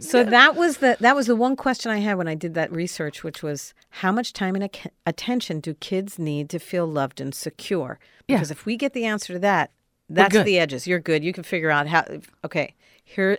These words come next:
Speaker 1: it was hard to ans-, get the answer, but here's what it is. Short bursts, and when I say short bursts, five to fifteen minutes or twenty minutes at a time tops, delivered consistently.
Speaker 2: Uh-huh.
Speaker 1: Kids have short attention spans.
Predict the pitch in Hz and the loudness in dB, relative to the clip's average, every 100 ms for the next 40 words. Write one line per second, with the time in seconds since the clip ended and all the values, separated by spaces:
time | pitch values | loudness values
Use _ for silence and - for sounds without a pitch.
0 | - 156 - 175 180 185 185 - _ - | -4 -10 0 0 2 -2 -6 -12 _ -6
1 | 170 160 156 156 156 139 - 143 135 151 | -4 -2 -4 -4 -6 -8 -6 -8 -6 -6
2 | 147 139 - _ _ _ _ - - 214 | -4 -6 -8 _ _ _ _ -12 0 2
3 | 247 196 - 147 156 - - - _ _ | 2 0 -4 -4 -4 -12 -16 -18 _ _
4 | _ _ _ _ - 147 151 208 - 226 | _ _ _ _ -10 -6 -2 -2 -2 -6
5 | - 202 - 170 143 - - _ - 185 | -4 -6 -4 -6 -6 -12 -20 _ -2 2
6 | 196 208 208 - 139 - _ 208 202 - | 2 2 -2 -8 -14 -16 _ -4 -4 -6
7 | 208 190 175 165 - - - - - 175 | -6 -4 -4 -4 -8 -10 -10 -12 -14 -8
8 | 175 185 175 156 175 139 - 143 143 139 | -6 -4 -6 -6 -6 -8 -8 -8 -6 -8
9 | - 110 - - - _ _ _ _ _ | -10 -10 -10 -18 -20 _ _ _ _ _
10 | _ - 156 147 156 160 156 160 _ - | _ -6 -4 -4 -4 -2 -4 -6 _ -12
11 | 147 - - 156 - 139 - - - _ | -10 -10 -10 -10 -10 -14 -14 -16 -20 _
12 | _ _ _ _ - 135 165 165 - _ | _ _ _ _ -8 -6 -4 -6 -10 _
13 | _ _ _ - 226 220 240 - - 175 | _ _ _ -4 -2 -2 -4 -4 -2 -2
14 | 165 - 151 - 139 - - 131 - - | -2 -4 -8 -8 -10 -10 -12 -14 -14 -18